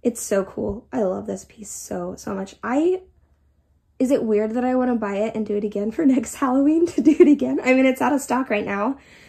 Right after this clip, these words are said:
but, um, it doesn't say that it's discontinued. So, uh, very slight chance or, or a great chance that it might come back in stock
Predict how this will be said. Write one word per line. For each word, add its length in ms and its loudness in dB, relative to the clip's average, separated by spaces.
but, 280 4
um, 220 2
it 100 0
doesn't 300 0
say 240 2
that 160 2
it's 180 -2
discontinued. 680 0
So, 480 2
uh, 480 -2
very 600 -2
slight 480 -4
chance 600 -4
or, 120 0
or 120 2
a 60 0
great 220 0
chance 380 -4
that 120 -2
it 120 -4
might 180 -6
come 160 -6
back 200 -8
in 80 -6
stock 420 -10